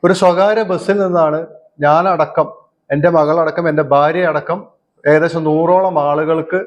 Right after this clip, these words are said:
വളരെ മോശപ്പെട്ടൊരു അനുഭവം ഉണ്ടായത്. ഇന്നലെയാണ് സംഭവം. ഇരുപത്തിയെട്ടാം തീയതി, ഇരുപത്തെട്ടാം തീയതി വൈകിട്ട് മലപ്പുറത്ത് നിന്ന് തിരൂരിലേക്കുള്ള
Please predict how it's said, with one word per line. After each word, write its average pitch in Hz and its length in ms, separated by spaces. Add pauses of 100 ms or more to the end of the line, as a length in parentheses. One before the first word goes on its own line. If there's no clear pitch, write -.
(600)
വളരെ 175 240
മോശപ്പെട്ടൊരു 180 680
അനുഭവം 147 380
ഉണ്ടായത്. 127 320 (680)
ഇന്നലെയാണ് 208 480
സംഭവം. 156 560 (220)
ഇരുപത്തിയെട്ടാം 160 680
തീയതി, 139 400 (720)
ഇരുപത്തെട്ടാം 208 440
തീയതി 220 220
വൈകിട്ട് 170 720 (400)
മലപ്പുറത്ത് 202 800
നിന്ന് 170 280
തിരൂരിലേക്കുള്ള 190 1120